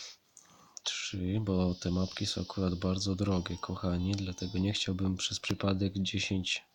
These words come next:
za dużo wykorzystać,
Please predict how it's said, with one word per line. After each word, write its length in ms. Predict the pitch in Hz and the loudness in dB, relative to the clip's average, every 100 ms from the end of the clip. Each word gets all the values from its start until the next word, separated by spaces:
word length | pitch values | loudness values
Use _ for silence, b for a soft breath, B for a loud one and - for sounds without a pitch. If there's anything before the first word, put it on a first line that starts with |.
| B B B B | B B B B
za 200 | 101 95 | -2 0
dużo 400 | 95 120 104 92 | 0 2 2 2
wykorzystać, 1120 | 90 92 - 95 90 95 - - 101 - - | 0 0 -2 -2 0 0 0 0 -2 -2 -6